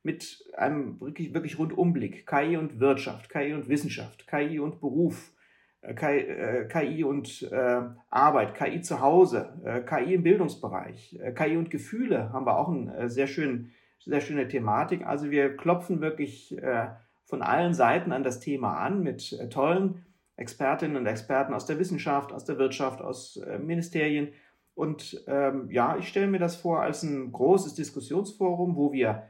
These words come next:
lernen und da kann jeder dabei sein und zuschauen, äh, gerne mitlernen oder zuschauen, <laughs> wie, wie eine Behörde lernt. Geht beides. Man kann verschiedene Perspektiven einnehmen,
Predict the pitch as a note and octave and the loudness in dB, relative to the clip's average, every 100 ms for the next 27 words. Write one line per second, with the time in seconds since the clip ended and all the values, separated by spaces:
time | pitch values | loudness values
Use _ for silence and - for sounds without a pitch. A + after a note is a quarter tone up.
0 | _ _ - A#2 G#2+ B2 G#3 G#3+ E3+ D#3 | _ _ -6 0 2 2 0 -2 -2 -2
1 | - D#3+ E3+ E3+ D#3+ C3+ A#2 C#3 E3 E3 | -2 -4 0 0 0 2 2 2 0 -2
2 | E3 A3 - B2 F3 F4 - - D3+ D3 | -4 -8 -2 0 0 -2 -8 -6 -2 0
3 | C#3+ C3+ B2+ C#3 F3 F3+ F#3 F3+ E3+ D3 | 2 2 2 0 0 0 0 0 0 2
4 | D3 C#3 B2 - - _ - F#3 F3 C#3+ | 4 4 4 -2 -18 _ -2 2 6 6
5 | - F3 - B2+ D3 - C3+ A#2+ B2+ F#3 | 4 4 4 4 0 0 0 -2 2 4
6 | F3 E3 F3 - - _ _ - C3 G#2+ | 6 6 4 0 -14 _ _ -2 0 2
7 | A2 D3+ - - - B2 A#2 - C3+ C#3 | 4 4 2 -4 -8 -8 -6 -6 -6 -4
8 | E3 E3+ D#3+ - F3 F3 D#3+ A2+ G2 C3 | -2 0 -2 -2 -4 -2 -2 0 0 0
9 | F3 A3 A3 | 0 -2 -6